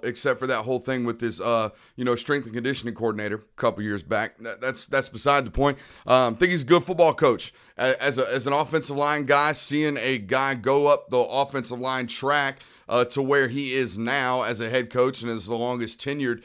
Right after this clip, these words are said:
head coach in college football, I've got some respect for that, right? I enjoy that type of climb. I'm here for that. But every single time you guys, when I say you guys, I mean the national media,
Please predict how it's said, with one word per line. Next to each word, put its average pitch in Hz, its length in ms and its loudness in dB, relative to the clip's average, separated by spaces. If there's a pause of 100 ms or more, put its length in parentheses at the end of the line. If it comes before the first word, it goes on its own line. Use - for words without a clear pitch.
(260)
head 131 240 -2
coach 131 280 0
in 139 200 -4
college 123 380 -4
football, 135 440 0 (280)
I've 147 180 2
got 139 180 4
some 151 160 -4
respect 156 380 0
for 139 80 -4
that, 113 180 2
right? 123 240 -2
I 135 160 0
enjoy 127 720 2 (240)
that 135 200 2
type 139 260 0
of 117 100 -6
climb. 127 480 -2
I'm 139 180 -2
here 190 340 0
for - 160 -4
that. 120 240 0 (220)
But 143 260 2
every 202 320 4
single 156 560 0
time 113 560 -2
you 131 180 -4
guys, 127 400 0
when 117 140 -4
I 135 60 -2
say 135 160 -4
you 143 180 -4
guys, 123 340 -2
I 135 60 -2
mean 139 140 -2
the 127 80 -2
national 127 440 -4
media, 131 320 -2